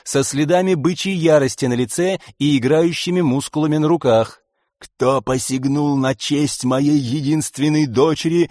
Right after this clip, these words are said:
и опозорил семью?" Дежурный спокойно пояснил: "Не волнуйтесь, папаша, насильник благополучно нами задержан,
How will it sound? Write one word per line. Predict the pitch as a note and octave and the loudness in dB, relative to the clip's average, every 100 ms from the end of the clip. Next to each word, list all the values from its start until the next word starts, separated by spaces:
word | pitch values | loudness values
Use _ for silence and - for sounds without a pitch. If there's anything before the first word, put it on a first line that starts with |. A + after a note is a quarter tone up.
| - | -4
и | - | -2
опозорил | C3+ D3 E3 C#3 F#3 F#3 | 0 2 2 4 4 2
семью?" | - F#3 G3+ G#3+ A#3+ D#3 - _ _ _ _ _ | 0 -2 -2 0 0 -2 -4 _ _ _ _ _
Дежурный | D#2+ E2 F#2 A2+ F3 G#3 | -10 -6 -2 -2 -2 -4
спокойно | - A#2 C#3+ E3 | -2 -2 0 -2
пояснил: | F3+ G#3 G3+ B2+ B2+ B2+ - _ _ _ - | -2 -6 -6 -4 -4 -4 -8 _ _ _ -8
"Не | G#2 | -4
волнуйтесь, | G2 F#2+ F#2 G2+ A#2+ E3 | 0 0 0 -2 -4 -4
папаша, | - D3+ D#3 - D#3 D3 - - | -4 -2 -2 -2 -6 -8 -12 -4
насильник | G2+ C3+ - A3+ G#3+ G3+ | -2 -2 -2 -2 0 -2
благополучно | C#3+ E3 D#3 E3+ F3 F3 C#3+ | 0 0 2 0 0 -2 -2
нами | C#3+ C3 | 0 0
задержан, | A#2 G#2 F#2+ A2 A2 C#3+ E3 | 0 -2 0 0 0 -2 -6